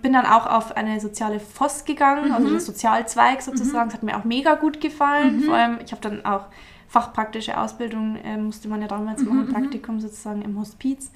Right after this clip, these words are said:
Speaker 2: Mhm.
Speaker 1: Hat mir mega gut gefallen.
Speaker 2: Okay.
Speaker 1: Also wenn's da irgendwas gegeben hätte zum Studieren, hätte ich gesagt, ja, das mache ich sofort, Hospiz,
Speaker 2: Echt?
Speaker 1: irgendwie
Speaker 2: Okay,
Speaker 1: sowas.
Speaker 2: krass.
Speaker 1: Ich war schon
Speaker 2: Mhm.
Speaker 1: fast so weit, dass ich irgendwie gesagt habe, ich mache noch die dreizehnte Klasse dran, um Psychologie studieren
Speaker 2: Mhm,
Speaker 1: zu können
Speaker 2: mhm.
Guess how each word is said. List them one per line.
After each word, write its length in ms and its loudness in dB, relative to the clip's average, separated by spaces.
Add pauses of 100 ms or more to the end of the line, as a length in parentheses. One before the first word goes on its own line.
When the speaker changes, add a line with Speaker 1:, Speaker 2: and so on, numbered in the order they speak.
(120)
Speaker 2:
Mhm. 160 0
Speaker 1:
Hat 100 -2
mir 120 2
mega 380 2
gut 240 -2
gefallen. 200 4 (200)
Speaker 2:
Okay. 40 6 (120)
Speaker 1:
Also 60 -2 (280)
wenn's 220 -4
da 180 12
irgendwas 280 6
gegeben 340 -2
hätte 220 -2
zum 180 -2
Studieren, 520 -4
hätte 140 -4
ich 80 -6
gesagt, 180 -14
ja, 160 -10
das 140 -16
mache 160 -10
ich 100 -10
sofort, 460 -10
Hospiz, 260 -14
Speaker 2:
Echt? 280 4
Speaker 1:
irgendwie 260 0
Speaker 2:
Okay, 180 2
Speaker 1:
sowas. 0 -
Speaker 2:
krass. 280 -4
Speaker 1:
Ich 80 -8
war 60 2
schon 120 2
Speaker 2:
Mhm. 40 2
Speaker 1:
fast 280 8
so 80 2
weit, 160 6
dass 160 -4
ich 100 -14
irgendwie 220 -4
gesagt 260 -12
habe, 160 -8
ich 120 -10
mache 140 -6
noch 260 -4 (320)
die 80 -6
dreizehnte 480 2
Klasse 260 -4
dran, 260 0
um 220 -4
Psychologie 640 -2
studieren 360 0
Speaker 2:
Mhm, 40 4
Speaker 1:
zu 100 2
können 240 -2
Speaker 2:
mhm. 200 -4